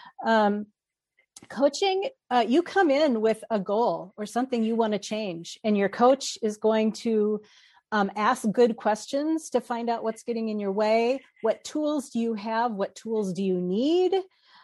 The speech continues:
um, to help you get to your goal? So there's an actual movement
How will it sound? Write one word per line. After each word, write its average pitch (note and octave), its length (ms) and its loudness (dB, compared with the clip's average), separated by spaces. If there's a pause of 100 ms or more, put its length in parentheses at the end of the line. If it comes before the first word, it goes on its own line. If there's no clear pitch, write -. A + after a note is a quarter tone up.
(160)
um, G#3 300 -2
to A3 160 -4
help C4+ 460 -2 (160)
you A3+ 680 0 (320)
get A3+ 300 -2
to B3+ 320 -2
your G3 460 2
goal? F3 480 -2
So B3 140 0
there's B3+ 260 4
an A#3+ 160 -4
actual C4+ 440 -6
movement B3+ 760 -2